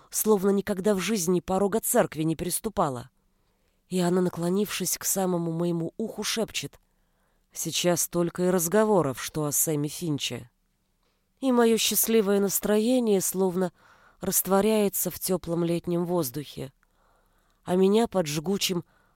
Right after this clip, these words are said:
августовским солнцем вдруг охватывает могильный холод. «Тебе известно, что с ним?» спрашивает Бет,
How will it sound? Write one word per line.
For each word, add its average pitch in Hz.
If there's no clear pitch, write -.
августовским 170
солнцем 196
вдруг 156
охватывает 160
могильный 151
холод. 147
«Тебе 175
известно, 175
что -
с -
ним?» 131
спрашивает 165
Бет, 202